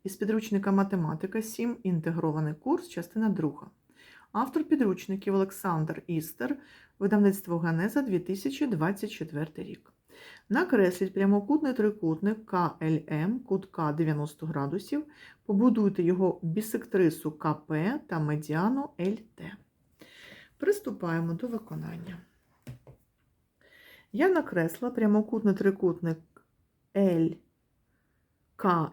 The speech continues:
Л М, де кутка дев'яносто градусів.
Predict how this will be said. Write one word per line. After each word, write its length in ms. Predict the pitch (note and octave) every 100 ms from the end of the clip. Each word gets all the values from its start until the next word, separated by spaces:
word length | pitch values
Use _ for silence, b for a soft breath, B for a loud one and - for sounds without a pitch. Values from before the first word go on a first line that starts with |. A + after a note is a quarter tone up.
| -
Л 220 | F3 D#3+ -
М, 400 | E3+ D#3+ F3 C4 - _ _ _ _ _ _ _ B B B
де 200 | D#3+ F#3
кутка 640 | F3+ F3+ F3 - G#3 D#4+ -
дев'яносто 580 | F#3+ F3+ E3 F#3+ - F#3
градусів. 580 | D#3+ - - - -